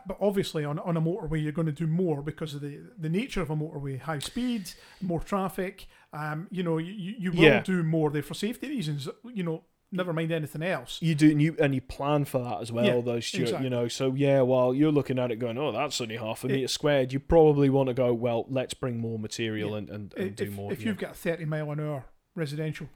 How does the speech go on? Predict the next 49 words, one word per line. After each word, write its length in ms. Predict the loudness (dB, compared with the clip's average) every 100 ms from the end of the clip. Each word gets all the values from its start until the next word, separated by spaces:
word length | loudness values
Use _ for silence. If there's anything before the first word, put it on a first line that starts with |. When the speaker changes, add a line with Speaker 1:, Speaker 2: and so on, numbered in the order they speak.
| _ _
Speaker 1:
street, 360 | -6 -4 -4 _ _ _ -10
Speaker 2:
Mm-hmm. 220 | -6 -6
Speaker 1:
a 40 |
small 340 | -4 -2 0 -2
patch 360 | -4 -8 -8 -8
Speaker 2:
It, 220 | -8 -8 -8
it, 120 | -8
Speaker 1:
of 100 | -4
a 40 |
metre 360 | -4 -4 -6 -10 -12
Speaker 2:
it 100 | -12
Speaker 1:
squared's 280 | -8 -4 0
Speaker 2:
determine 240 | 0 0 -2
Speaker 1:
fine, 280 | -4 -6 -6
you 60 |
know. 60 | -6
Speaker 2:
w-, 200 | -4 -2
where 260 | 4 6 6
defects 640 | 4 -2 2 0 0 -2
are 260 | 0 2 0
as 140 | 0
well 220 | 0 0
can 120 | -2 -6
also 280 | -4 -6
determine 420 | -6 -4 -4 -2 -2
what 140 | -4
you're 80 | -4
gonna 120 | -4
do. 80 | -4
And 80 | -4
if 140 | -2 4
they're 140 | 4
in 120 | 6
the 80 | 4
running 480 | 2 2 0 -2 -6 -12 -12 2
wheel 240 | 4 4
tracks, 600 | 0 -6 -8 -12 -10 -10 -8
Speaker 1:
Yeah. 120 | -4
Speaker 2:
you 80 | -2
know, 100 | -2
you'll 240 | -2 0
obviously 300 | -2 -2 -6
want 180 | -4 -6
to 100 | -6
do 300 | -4 -2 0
a 60 | -2
more 140 | -6 -8
comprehensive 540 | -10 -8 -10 -10 -16
treatment. 320 | -12 -12 -14